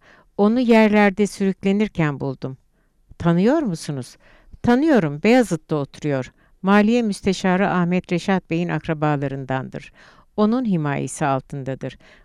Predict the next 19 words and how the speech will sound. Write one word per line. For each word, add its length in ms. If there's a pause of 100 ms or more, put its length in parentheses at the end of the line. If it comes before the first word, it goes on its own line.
Bu 160
işlerle 500
alakası 560
olamaz. 500 (360)
Bırakın 460
gitsin, 500
yoksa 380
bayılı 340
verecek, 540 (300)
bir 200
de 100
onunla 500
uğraşacaksınız." 1000 (1600)
"Ne 180
işi 300
varmış 360
tek 280
başına 420
buralarda?" 760